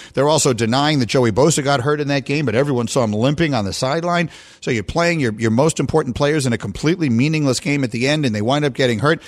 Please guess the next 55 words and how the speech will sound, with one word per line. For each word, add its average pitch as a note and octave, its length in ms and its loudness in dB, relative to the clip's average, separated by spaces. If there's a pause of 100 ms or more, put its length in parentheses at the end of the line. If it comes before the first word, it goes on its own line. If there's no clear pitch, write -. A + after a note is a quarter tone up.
(160)
Whether E3+ 260 4
it's - 120 0
fair E3 280 4
or C3 100 4
not C#3 240 2
to B2+ 80 0
blame C#3 220 2
that C3+ 160 2
on B2+ 120 2
the G#2+ 80 -2
coach, D3 300 2
it's A2+ 120 -6
kind C#3+ 260 -2
of B2+ 40 -4
the A#2+ 60 0
way C3+ 160 0
these B2 240 -4
things A2+ 240 -4
go. C3 380 0 (360)
And B2 560 0 (880)
they've C#3+ 320 2
got F3 220 0
Justin E3 320 2
Herbert, D3+ 300 2
and G#2 100 -2
that's D#3 220 0
the D3+ 40 -4
guy C3+ 180 0
everyone's D3+ 420 2
gonna D3 140 -2
want. D3 260 0
I C3+ 80 2
don't, D#3+ 200 0
I E3 60 0
don't G3+ 160 2
think E3 140 -2
it's D3+ 100 -4
talking D3+ 320 0
out B2 120 0
of A2+ 80 -2
school F#3 260 0
for B2+ 80 -6
me A#2 100 -2
to G#2 80 -4
tell G#2+ 220 -2
you A#2 220 0 (560)
that B2 120 0
I B2 80 2
ran D#3+ 300 2
into D3+ 180 0
Jim C#3 440 2
Harbaugh A2+ 600 -2
at A2 140 -2
a G2+ 80 -4
funeral, E3 600 -4